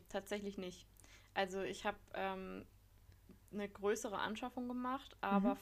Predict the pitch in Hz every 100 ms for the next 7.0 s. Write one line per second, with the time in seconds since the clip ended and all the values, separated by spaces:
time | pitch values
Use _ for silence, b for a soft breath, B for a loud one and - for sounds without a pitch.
0 | - 214 240 233 - - 233 233 240 247
1 | 285 - - B B B B 180 185 196
2 | 196 196 196 196 190 196 196 196 196 196
3 | - - 196 196 190 190 196 190 - 190
4 | 190 190 185 185 180 - - 180 180 175
5 | 175 185 180 190 190 190 - 196 202 196
6 | 214 220 - 208 220 226 180 175 -